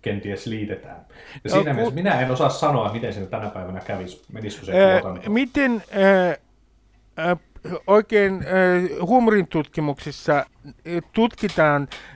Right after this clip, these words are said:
Speaker 2: ää, niinku empiirisesti huumorin vaikutuksia ennakkoluuloihin? Siis onko ihan selkeitä näyttöä siitä, että huumori, ää,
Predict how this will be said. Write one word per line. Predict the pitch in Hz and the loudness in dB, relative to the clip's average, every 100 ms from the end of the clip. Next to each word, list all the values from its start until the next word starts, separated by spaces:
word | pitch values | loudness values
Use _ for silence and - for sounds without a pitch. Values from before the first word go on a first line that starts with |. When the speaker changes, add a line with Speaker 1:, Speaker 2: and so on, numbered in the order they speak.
| - | -10
Speaker 2:
ää, | 165 160 147 | -2 0 0
niinku | 175 190 202 | -2 4 6
empiirisesti | 285 262 - 180 151 147 135 143 - 156 165 | 8 6 2 4 4 0 -2 -4 -4 -6 2
huumorin | 220 202 170 151 | 4 4 4 4
vaikutuksia | 170 175 160 151 - 160 | 4 4 2 -6 2 4
ennakkoluuloihin? | 165 165 - 143 135 131 139 139 | 4 2 -2 -2 -2 0 0 -2
Siis | 151 - 208 | -6 -2 6
onko | 254 311 233 233 | 6 6 2 2
ihan | 202 220 214 214 180 | 2 2 6 4 4
selkeitä | - 208 214 - 160 143 156 | 4 4 6 2 2 0 0
näyttöä | 151 160 151 - 135 | 2 4 2 0 0
siitä, | - 156 139 131 | 0 -4 -2 -4
että | - 143 | -4 -2
huumori, | 185 208 165 143 135 - - - - - - | 0 2 2 0 -2 -6 -20 -20 -20 -20 -6
ää, | 160 156 135 | 2 4 4